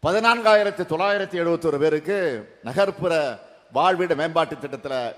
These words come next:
வீடுகள் வழங்கப்பட்டிருக்கு. மகளிர் சுய உதவி குழு மூலமா நாற்பத்தேழாயிரத்தி இருநூத்தி தொண்ணூத்தி ரெண்டு பேர் பயனடைஞ்சிருக்கிறாங்க.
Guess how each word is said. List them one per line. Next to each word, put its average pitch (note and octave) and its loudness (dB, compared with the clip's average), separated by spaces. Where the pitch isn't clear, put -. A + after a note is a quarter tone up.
வீடுகள் D#3+ -4
வழங்கப்பட்டிருக்கு. A#2+ -8
மகளிர் A3+ 6
சுய G3 6
உதவி F#3 4
குழு E3+ 4
மூலமா C#3+ 0
நாற்பத்தேழாயிரத்தி F3 0
இருநூத்தி F3 0
தொண்ணூத்தி D3+ 0
ரெண்டு C3+ -6
பேர் D#3+ -6
பயனடைஞ்சிருக்கிறாங்க. B2 -6